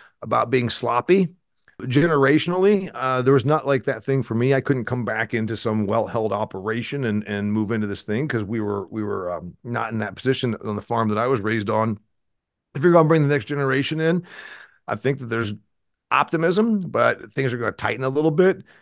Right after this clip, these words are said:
I would encourage you to make sure that the next generation gets away for a while and sees, uh, some other things and comes back into it. And I would say that, uh, make sure the next generation is,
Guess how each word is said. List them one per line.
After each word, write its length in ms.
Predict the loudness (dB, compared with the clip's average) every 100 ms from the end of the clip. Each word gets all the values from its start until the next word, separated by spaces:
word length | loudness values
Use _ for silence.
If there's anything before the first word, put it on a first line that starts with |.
| _ -4
I 60 |
would 120 | -2
encourage 420 | -2 -4 -2 -2 -2
you 60 |
to 240 | -2 -4 -4
make 160 | -6
sure 180 | -2 -2
that 100 | 0
the 60 | -2
next 200 | -6 -4
generation 720 | -6 -2 -2 -4 -4 -2 -2
gets 200 | -4 -4
away 260 | -2 -2 -2
for 180 | -2
a 60 | -2
while 300 | 0 0 0
and 100 | -2
sees, 360 | -2 -4 -2 -2
uh, 360 | 0 -2 -4
some 180 | -6 -4
other 240 | -2 -2 -4
things 320 | -6 -4 -4
and 120 | -6 -6
comes 180 | -4 -2
back 260 | -2 -2 -4
into 300 | -2 2 2
it. 100 | 2
And 120 | -2
I 100 | 0
would 360 | 2 0 -4 -8
say 300 | -2 2 2
that, 240 | 2 -2 _ _ _ _ _ -10
uh, 340 | -8 -8 -8
make 180 | -4 -4
sure 180 | -2 -2
the 80 | -2
next 180 | -4
generation 680 | -6 -2 0 -2 -2 -4 -4 -8 -16 -18 _ _ _
is, 260 | -6 -6